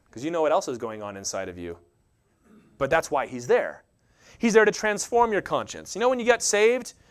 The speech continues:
all of a sudden the things you used to like to do, you just can't do 'em anymore? And you get to this point, "Wait a minute,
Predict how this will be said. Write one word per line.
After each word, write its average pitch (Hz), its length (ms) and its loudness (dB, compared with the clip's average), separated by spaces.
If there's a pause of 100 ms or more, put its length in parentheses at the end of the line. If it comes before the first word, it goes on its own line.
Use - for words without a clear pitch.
(140)
all 190 100 8
of 226 40 4
a 220 40 0
sudden 240 180 4
the 220 80 2
things 226 320 -2
you 220 60 -2
used 214 180 -4
to 214 60 2
like 202 180 6
to 185 80 -6
do, 185 120 0
you 208 140 -2
just 139 140 -8
can't 190 200 -4
do 139 140 -4
'em 185 60 -6
anymore? 202 420 -6 (800)
And 147 80 -4
you 170 60 -2
get 180 140 2
to 196 60 -2
this 190 120 0
point, 190 240 0
"Wait 190 100 4
a 180 60 0
minute, 143 280 -4